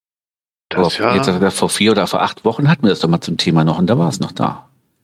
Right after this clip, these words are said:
Speaker 1: Das ist ja ein Ding. Ja, das,
Speaker 2: Also
Speaker 1: das ist
Speaker 2: Navicache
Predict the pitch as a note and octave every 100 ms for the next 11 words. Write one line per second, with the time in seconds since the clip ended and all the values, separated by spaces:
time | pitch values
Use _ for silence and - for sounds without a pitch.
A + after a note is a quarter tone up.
0 | _ - - - A2 G#2+ - - - _
1 | _ _ _ _ _ _ _ _ _ _
2 | _ _ _ _ _ _ _ _ _ _
3 | _ _ _ _ - B2+ G2 G2 G2 -
4 | G2 F#3+ E3 B2+ - - - - - A#2
5 | A2+ -